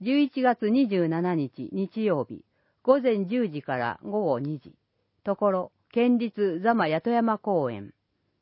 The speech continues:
内容、赤飯の配布、ピザの販売など。数に限りあり。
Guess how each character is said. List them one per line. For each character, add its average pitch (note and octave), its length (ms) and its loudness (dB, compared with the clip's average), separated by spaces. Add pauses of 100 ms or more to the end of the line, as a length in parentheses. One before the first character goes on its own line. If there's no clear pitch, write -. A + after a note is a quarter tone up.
(100)
内 G#3 320 0
容、 F#3 340 2 (600)
赤 A3 220 -4
飯 C4 200 2
の F3 160 0
配 C#3 280 -6
布、 - 320 -12 (400)
ピ C4 120 -4
ザ B3 140 2
の D3 140 0
販 D#3+ 280 -2
売 D3 240 -4
な C3 140 -8
ど。 - 140 -14 (1080)
数 A3+ 260 0
に D3+ 140 0
限 E3+ 280 -2
り C#3 180 -6
あ A#2 100 -10
り。 - 100 -16